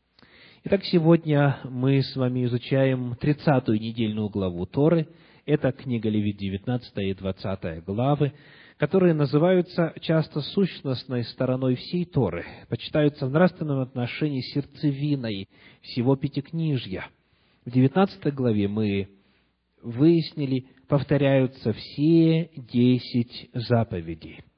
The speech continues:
В Торе даётся разъяснение, расшифровка и истолкование этих главных десяти принципов закона Божия, который был написан на десяти скрижалях.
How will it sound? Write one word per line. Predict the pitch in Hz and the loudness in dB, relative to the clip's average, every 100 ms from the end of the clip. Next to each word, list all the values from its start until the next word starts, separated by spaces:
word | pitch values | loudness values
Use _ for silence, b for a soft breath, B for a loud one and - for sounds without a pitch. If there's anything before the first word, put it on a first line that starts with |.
| _ | _
В | _ - | _ -6
Торе | 151 170 170 151 139 B B B B | 2 4 6 4 0 B B B B
даётся | 131 147 143 131 | 4 4 4 0
разъяснение, | 131 123 135 135 - 143 160 170 165 160 165 | 0 0 0 0 -2 0 2 2 0 0 2
расшифровка | 147 139 - 131 - 143 147 - 135 | 2 0 -2 -6 -4 0 0 0 -4
и | 127 147 143 135 | -4 -4 -2 -4
истолкование | - - 139 143 135 135 135 123 98 95 95 _ _ | -6 -8 -6 -4 0 0 -2 -4 -4 -4 -6 _ _
этих | 131 120 113 | -8 -4 -4
главных | 107 117 143 143 139 135 | -2 2 2 2 -2 -4
десяти | - 110 120 - 117 - 127 123 B B | -6 -10 -12 -8 -10 -6 -2 -2 B B
принципов | - 139 139 - 123 92 - - b b b | -2 0 0 -6 -4 -4 -6 -18 b b b
закона | - 123 135 156 151 | -4 -2 2 0 0
Божия, | 143 143 139 123 98 | 0 4 4 2 -4
который | 95 110 113 107 | -4 -4 -4 -2
был | 120 | 0
написан | 120 117 139 139 | -2 -4 -4 -4
на | 113 | -6
десяти | 107 110 113 - | -8 -10 -10 -10
скрижалях. | 117 - 120 113 120 95 87 - - | -12 -6 -6 -4 -4 -4 -8 -12 -16